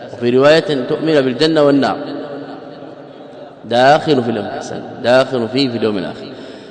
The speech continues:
"فإذا فعلت ذلك فأنا مؤمن". قال: "نعم". هذا دليل مرتبة الثانية،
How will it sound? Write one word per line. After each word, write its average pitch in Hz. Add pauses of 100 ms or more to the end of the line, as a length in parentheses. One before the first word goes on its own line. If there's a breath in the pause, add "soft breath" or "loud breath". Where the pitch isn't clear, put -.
(540 loud breath)
"فإذا 180
فعلت 165
ذلك 165
فأنا 151
مؤمن". 139
قال: 147
"نعم". 170 (500)
هذا 147
دليل 139
مرتبة 151
الثانية، 113